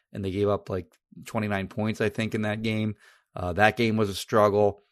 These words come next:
And, you know, we've seen a couple struggles. And, you know, before that, uh, the, it, when they still had Carson Wentz, they lost to the Seahawks in a game that they really struggled.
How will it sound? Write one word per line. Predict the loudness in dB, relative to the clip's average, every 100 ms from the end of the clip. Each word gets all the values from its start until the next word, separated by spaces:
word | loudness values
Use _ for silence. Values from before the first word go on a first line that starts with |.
| _ -20 _ _
And, | 2 4 6
you | 6
know, | 6
we've | 4 2
seen | 2 2
a |
couple | 2 -2
struggles. | 0 2 2 0
And, | 0 0 0 0
you |
know, | 0
before | -2 0 4
that, | 4 4
uh, | 0
the, | -4 -6 -12 -18 _
it, | -6 -6 -10 _ -6
when | -2
they | -2
still | 0 0
had | 2 2
Carson | 2 0 -2
Wentz, | -2
they | 0
lost | 2 2 0
to |
the | -4
Seahawks | 0 2 2 0 -6
in |
a | -6
game | -6 -4
that | -4
they | -6
really | -6 -8
struggled. | -8 -6 -6 -8